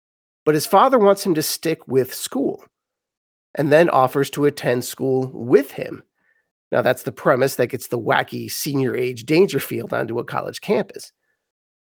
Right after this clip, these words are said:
But he tells his son in self-depreciating fashion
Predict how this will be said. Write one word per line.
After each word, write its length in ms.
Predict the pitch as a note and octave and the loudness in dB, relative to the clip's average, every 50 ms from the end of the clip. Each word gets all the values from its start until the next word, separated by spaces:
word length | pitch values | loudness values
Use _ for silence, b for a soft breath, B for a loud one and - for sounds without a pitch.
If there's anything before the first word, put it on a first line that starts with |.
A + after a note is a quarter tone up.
| _ _ _ _ _ - | _ _ _ _ _ -2
But 160 | - E3 C#3+ | 0 0 0
he 180 | B2+ D#3 D#3+ - | 0 -2 -4 -4
tells 400 | - D3 G3+ G#3+ A3+ A#3 G#3+ - | -2 0 2 2 2 2 0 -2
his 240 | F3 D3 A#2 - | -4 -4 -4 -4
son 460 | - - - - A#3+ G#3 C3 - - - _ _ _ _ _ _ _ _ _ _ _ _ | -8 -6 0 2 2 2 2 0 -6 -14 _ _ _ _ _ _ _ _ _ _ _ _
in 120 | - G3+ G3+ | -6 -6 -4
self-depreciating 1160 | - - - F#3+ F3+ F#3 - - D3 - - - E3 F#3+ F3+ - - D3+ D3 D3 C3+ A#2+ A#2 | -4 0 0 2 2 0 -2 -4 -6 -6 -4 -2 -2 -2 -2 -2 -6 -4 -4 -2 -2 -2 -4
fashion 640 | A2 - - F3 F#3+ - G3 - - - - - - | -4 0 0 2 2 2 0 -2 -6 -10 -12 -16 -20